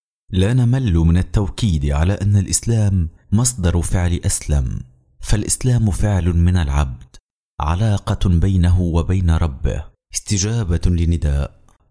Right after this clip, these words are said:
حركة مستمرة، ويزداد إقبال العبد على ربه فيتميز فعله، وتزداد علاقته بربه متانة، وتكتسي حياته كلها معاني الاستجابة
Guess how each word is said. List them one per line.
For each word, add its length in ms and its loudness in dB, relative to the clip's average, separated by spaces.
حركة 600 0
مستمرة، 1000 0
ويزداد 520 0
إقبال 580 0
العبد 360 0
على 260 0
ربه 600 0
فيتميز 840 0
فعله، 580 -2
وتزداد 720 0
علاقته 840 0
بربه 720 0
متانة، 720 0
وتكتسي 720 0
حياته 800 0
كلها 640 2
معاني 560 2
الاستجابة 760 0